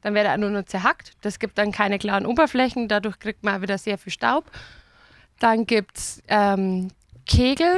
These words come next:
Kegelmahlwerke und es gibt Scheibenmahlwerke. Und ja, das eine ist ein konisches Mahlwerk. Das ist so, meistens ist außen der Kranz fest und es arbeitet mit quasi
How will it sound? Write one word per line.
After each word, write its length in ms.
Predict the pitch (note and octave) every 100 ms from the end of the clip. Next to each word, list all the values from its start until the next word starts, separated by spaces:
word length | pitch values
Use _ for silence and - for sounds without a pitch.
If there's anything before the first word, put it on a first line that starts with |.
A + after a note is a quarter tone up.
| G#4 _ _ _ _ -
Kegelmahlwerke 1080 | A#3+ B3+ C#4 D4 - G#3+ B3 C#4 - D4 -
und 260 | A#3 A#3
es 220 | A3 G#3 -
gibt 300 | A#3 - -
Scheibenmahlwerke. 1040 | - F#3 G#3+ G#3 F3+ F3 E3 E3+ - E3+ - _ - - _ _ _
Und 760 | - G#3+ G#3+ G#3 G3 - G#3 F#3+ - - _
ja, 280 | G#3 G3 F#3+
das 180 | G3 G#3
eine 260 | A3 A#3+
ist 80 | A3
ein 120 | G#3
konisches 520 | - B3+ C4+ D#4 E4+
Mahlwerk. 640 | D#4+ C#4+ D#4+ D#4 F4 - - _
Das 180 | A#3 A3
ist 180 | G#3+ -
so, 220 | B3 B3+ - - - -
meistens 400 | G#3+ C4 C4+ A#3+
ist 180 | A3
außen 360 | - G#3+ C4 A#3+
der 140 | G3
Kranz 380 | G3 F#3+ A3+ D#4
fest 320 | D#4+ E4 - - - - _
und 140 | - G#3+
es 80 |
arbeitet 560 | - G3+ G#3+ A#3 A3+ G#3+
mit 440 | A3 G#3 - - - - G3+
quasi 800 | G3 G3+ G3+ - G3 F#3+ F#3+